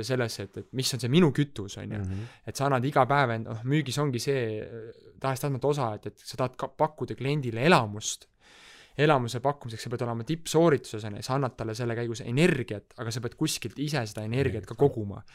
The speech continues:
Speaker 2: Täpselt.
Speaker 1: Et mulle väga meeldis, äh, kunagi lugesin, äh, Alar Ojastu ühte artiklit, kus ta tõi välja nagu, et, äh,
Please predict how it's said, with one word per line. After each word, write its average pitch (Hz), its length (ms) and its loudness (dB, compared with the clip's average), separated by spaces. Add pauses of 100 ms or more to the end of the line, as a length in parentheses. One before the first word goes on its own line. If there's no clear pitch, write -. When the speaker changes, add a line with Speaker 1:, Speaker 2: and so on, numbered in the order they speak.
(120)
Speaker 2:
Täpselt. - 300 -16 (200)
Speaker 1:
Et 113 120 -6 (100)
mulle 131 160 4
väga 151 180 8
meeldis, 131 640 4
äh, 107 640 -4
kunagi 123 280 0
lugesin, 117 520 2
äh, 104 800 -6
Alar 131 320 4
Ojastu 104 1120 0
ühte - 200 -8
artiklit, 113 720 -2
kus - 220 -10
ta 104 260 -6
tõi 120 220 -2
välja 127 420 2
nagu, 101 300 -10
et, - 260 -14
äh, 101 320 -8